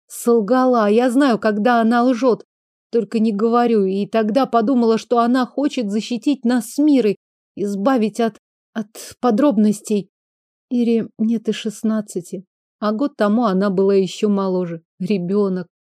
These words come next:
И странно, что Илла на этого ребенка злилась.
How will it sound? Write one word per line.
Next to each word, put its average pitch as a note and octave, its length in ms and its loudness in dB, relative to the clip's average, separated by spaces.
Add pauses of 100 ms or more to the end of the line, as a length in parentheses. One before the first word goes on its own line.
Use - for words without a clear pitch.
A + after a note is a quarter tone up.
(220)
И A3+ 80 -2
странно, C4 440 2
что A#3 240 2
Илла A#3 460 2
на G#3+ 220 2
этого A3 220 0
ребенка A#3 540 0
злилась. G3 640 -2